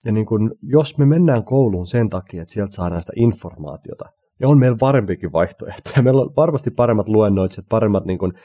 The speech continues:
tavallaan pedagogit tai henkilöt, jotka niinku jotenkin selittää asioita. Mut se kysymys ei olekaan se, mitä siellä koulussa, niinku,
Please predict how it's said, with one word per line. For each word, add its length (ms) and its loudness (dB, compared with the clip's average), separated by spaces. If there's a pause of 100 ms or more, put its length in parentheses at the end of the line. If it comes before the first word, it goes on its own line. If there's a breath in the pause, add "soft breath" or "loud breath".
(240 loud breath)
tavallaan 260 -2
pedagogit 580 0
tai 180 -10
henkilöt, 320 -6
jotka 180 -18
niinku 160 -8
jotenkin 360 -6 (500 soft breath)
selittää 600 2
asioita. 480 -4 (420 soft breath)
Mut 320 -6
se 80 -14
kysymys 360 0
ei 100 2
olekaan 240 -2
se, 120 -2
mitä 160 -4
siellä 240 -6
koulussa, 400 0
niinku, 340 -4